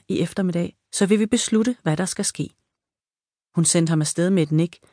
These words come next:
og vendte atter sin opmærksomhed mod vinduet. Hendes helbred var blevet forværret sammen med hendes humør. Hun var bleg og tynd, og hendes styrke svandt dag for dag.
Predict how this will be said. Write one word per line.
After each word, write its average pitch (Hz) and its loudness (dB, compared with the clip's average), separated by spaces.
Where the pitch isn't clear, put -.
og 220 0
vendte 214 2
atter 165 -2
sin 214 -2
opmærksomhed 156 -4
mod 165 0
vinduet. 147 -2
Hendes 202 4
helbred 202 4
var 170 2
blevet 151 -2
forværret 165 -2
sammen - -2
med 165 0
hendes 139 -4
humør. 139 -6
Hun 190 4
var 185 0
bleg 208 2
og 160 -6
tynd, 190 0
og 180 0
hendes 208 4
styrke 214 0
svandt - -2
dag - -6
for - -10
dag. - -12